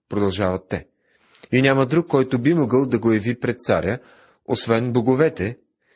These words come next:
чието жилище не е между човеците.“ Глава пър-, глава втора, стих единайсти. Всъщност, те казват, че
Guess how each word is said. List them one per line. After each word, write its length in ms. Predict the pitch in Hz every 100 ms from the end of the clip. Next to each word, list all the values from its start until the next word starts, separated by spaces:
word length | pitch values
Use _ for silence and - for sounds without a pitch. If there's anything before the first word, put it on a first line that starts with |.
| _
чието 500 | - 123 113 113 113 -
жилище 720 | 95 123 117 - - 110 - -
не 240 | 95 101 113
е 40 |
между 300 | 104 87 85
човеците.“ 680 | - 98 104 - - - - _ _ _ _ _ _ _ 127
Глава 260 | 92 76 -
пър-, 220 | 104 - - 98
глава 240 | 101 90
втора, 320 | 87 113 110
стих 280 | 113 - 90
единайсти. 600 | 95 104 92 69 - - _ _ _ -
Всъщност, 640 | 110 107 135 135 - -
те 140 | - 139
казват, 420 | 151 147 156 151
че 320 | - 131 127